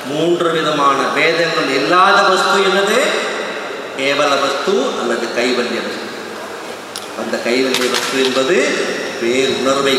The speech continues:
குறிக்கக்கூடியது. அதனுடைய முறை என்ன? என்ன செய்யறோம்னு தெரிஞ்சுக்கணும். செயல் மூலமாக என்ன பண்ணணும்? அறிவு வளர்க்கணும். அறிவு மூலமா என்ன பண்ணணும்?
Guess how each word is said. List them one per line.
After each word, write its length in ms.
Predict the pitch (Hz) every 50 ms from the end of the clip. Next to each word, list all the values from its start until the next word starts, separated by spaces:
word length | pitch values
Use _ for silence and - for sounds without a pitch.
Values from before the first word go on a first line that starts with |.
| - -
குறிக்கக்கூடியது. 840 | - 104 - - - - - - - - - - - 208 - 104 104 208 - - - - - -
அதனுடைய 340 | 117 117 123 120 117 117 113 - 123
முறை 240 | 139 170 190 226 233 220 214 208
என்ன? 120 | 208 196 196 - - - - - - - - - - - - - - - 107 110 117
என்ன 140 | 127 139 143 143 127 - -
செய்யறோம்னு 560 | 127 123 127 139 139 147 147 156 160 160 156 147 135
தெரிஞ்சுக்கணும். 680 | 127 127 123 135 127 - 139 160 175 208 233 240 240 - - - - - -
செயல் 340 | 160 151 156 175 180 180 185 185 185
மூலமாக 360 | 185 190 - 190 190 190 190 190
என்ன 100 | 190 196 190 196
பண்ணணும்? 380 | 202 202 202 202 247 285 311 302 - - - - - - - - - -
அறிவு 260 | - - - - - 147 127
வளர்க்கணும். 680 | 127 123 123 - - - - - 104 107 107 - - - - - - - - 117 151
அறிவு 220 | - 202 214 214 202
மூலமா 200 | 208 208 208 208 202 208
என்ன 100 | 208 208 214
பண்ணணும்? 420 | 220 214 214 240 254 285 320 320